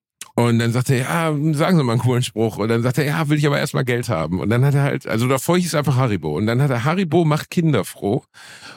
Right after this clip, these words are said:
Und dieses „Und Erwachsene ebenso“ kam erst viel später dazu. Aber es ist schon krass. Ich sag dir, wenn du dement im, im Krankenhaus sitzt mit fünfundneunzig und k-, weißt nicht mehr, wie deine Kinder heißen und dein Name und sonst was und dir den ganzen Tag am Lulleck rumspielst, was du jetzt schon tust.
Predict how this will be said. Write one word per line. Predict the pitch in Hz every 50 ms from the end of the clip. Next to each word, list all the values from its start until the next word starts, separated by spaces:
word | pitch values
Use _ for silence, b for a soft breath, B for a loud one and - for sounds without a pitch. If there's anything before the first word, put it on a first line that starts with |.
| B B _
Und | - 139 127
dieses | 147 151 147 127 - -
„Und | - 165 180 175 -
Erwachsene | 143 120 135 147 - - - 139 135
ebenso“ | 95 120 151 175 202 175 165 175 185
kam | - - 143 156 147 156
erst | 98 104 143 139 -
viel | - - 160 160 147
später | - - - 139 131 127 - 98 73
dazu. | - 76 69 - - - - - B B B B B B B B
Aber | - - 113 131
es | 127
ist | 165 165 -
schon | - - 196 220 226
krass. | - - - 151 - 233 - - - - _ _ _ _ _ _ _ _ _ -
Ich | 123 120
sag | - 131 - -
dir, | - 151 127 107
wenn | 120 131 135
du | 143 143 165 - _ -
dement | 147 131 139 151 170 202 240 247 - - - _ _ - -
im, | - 165 175 185 170 -
im | - 147 160 165
Krankenhaus | - - - 156 143 - 123 110 104 101 -
sitzt | - 101 - - -
mit | 120 117
fünfundneunzig | - - 175 175 170 165 156 143 139 139 139 131 - 107 92 - 78
und | -
k-, | - - 139 -
weißt | 120 139 143 156 - 156
nicht | 170 175 -
mehr, | 175 170 165 147
wie | 147
deine | 147 139 135 135
Kinder | 117 - 165 165 190 180 165
heißen | 156 165 165 - - 143 -
und | - 135 135 -
dein | 123 123
Name | 127 120 135 143 147 156 147
und | 113 123 131
sonst | 113 120 117 123 - 101
was | 87 90 85
und | 95 113 -
dir | 120 117 120 117
den | 110 123 120
ganzen | 127 139 156 - - 123
Tag | 139
am | 135 139
Lulleck | 123 127 131 123 110 92 - -
rumspielst, | 90 92 92 - - - 82 85 85 -
was | 104 95 -
du | 110
jetzt | 104 104 104 95 -
schon | - 92 76 71
tust. | - 80 73 73 - B